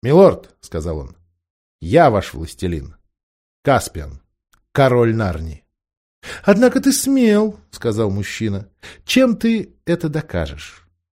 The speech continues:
«Во-первых, вы сами меня узнали», — ответил Каспиан. «Во-вторых, я скажу вам, кто вы. Вы один из семи лордов, который мой дядя Мирас сослал за море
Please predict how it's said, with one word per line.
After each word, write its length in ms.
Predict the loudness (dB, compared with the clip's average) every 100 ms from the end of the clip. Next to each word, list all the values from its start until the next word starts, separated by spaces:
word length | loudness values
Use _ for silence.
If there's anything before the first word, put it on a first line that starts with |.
| _ _ _ -8
«Во-первых, 460 | -2 4 6 6 6
вы 100 | 4
сами 280 | 4 2
меня 260 | 0 -2 -2
узнали», — 400 | -4 -4 -4 -4
ответил 340 | -6 -8 -10
Каспиан. 500 | -8 -10 -10 -14 -16 -18 _ _ _
«Во-вторых, 680 | -6 -4 -2 -2 -2 -6 _ _ _ _ _ _
я 240 | 0 2 2
скажу 420 | 0 -2 0 0
вам, 320 | 0 -4 -10
кто 300 | -20 -6 -4
вы. 300 | -4 -6 -8 _ _ _ _ -20 -20 -6
Вы 560 | 2 6 6 4 -2 _ _ -6
один 340 | -4 -2 -2
из 100 | -2
семи 260 | -4 -4 0
лордов, 520 | 2 2 2 -2 -10
который 320 | -12 -8 -6
мой 180 | -4 -4
дядя 300 | -2 -2 -2
Мирас 560 | -2 0 -2 -2 -6 -14 _ _ _
сослал 540 | -6 -4 -2 0 0
за 300 | 0 0 0
море 360 | 0 -2 -6 -10